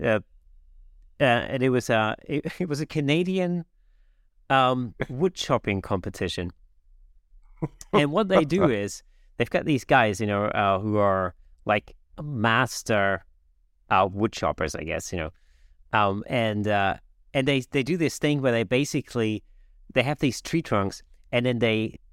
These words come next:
Speaker 1: they knock out, like, little steps. And then they, as they step up further, you know, they basically end up sort of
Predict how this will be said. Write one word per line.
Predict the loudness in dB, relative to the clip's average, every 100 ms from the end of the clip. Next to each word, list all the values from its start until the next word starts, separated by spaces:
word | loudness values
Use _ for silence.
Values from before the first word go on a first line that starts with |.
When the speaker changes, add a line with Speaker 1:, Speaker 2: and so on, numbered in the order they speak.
| -4
Speaker 1:
they | -2 0 0
knock | 2 2 2
out, | 2 2 2
like, | -2 0
little | 0 0
steps. | -4 -4 -2 -2 -8 -14 -14 -20 _
And | -2
then | 0
they, | 0 -2
as | -4
they | 0 -2
step | -2 0 0 4
up | 0 2
further, | 0 4 4 2 -2
you | -4
know, | 0
they | 2 2
basically | 2 0 0 0
end | 2
up | 0
sort | 2 -2
of | -2